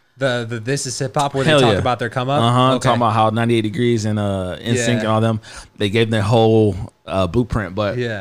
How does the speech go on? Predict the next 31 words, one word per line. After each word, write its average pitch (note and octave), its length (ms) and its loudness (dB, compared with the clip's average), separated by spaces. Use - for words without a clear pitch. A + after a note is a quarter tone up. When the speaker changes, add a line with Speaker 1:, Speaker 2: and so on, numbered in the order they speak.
Speaker 2:
the G2 120 -6
T-Pain C#3 420 -2
one G#2+ 80 -6
was F#2+ 140 -10
fire F2 220 -10
too. E2+ 220 -14
Speaker 1:
Yeah. G#2+ 420 -8
Speaker 2:
He A#2 80 -6
said A2+ 100 0
he A2+ 80 0
searched A2 240 -2
for, G#2+ 80 -6
like, G2+ 140 -2
a F2+ 60 -8
year G2 220 -2
and F#2+ 80 -4
a F#2+ 40 -4
half F#2+ 260 -4
to F#2+ 100 -14
find F#2 240 -8
that F2 140 -6
damn F2+ 180 -6
auto-tune. E2+ 480 -10
Speaker 1:
You D3 120 -6
know A3 120 -2
what F3 300 -2
fucking D#3 420 -6
blew C3 180 -4
my C#3+ 160 -4
mind C3 540 -8
was C#3 480 -2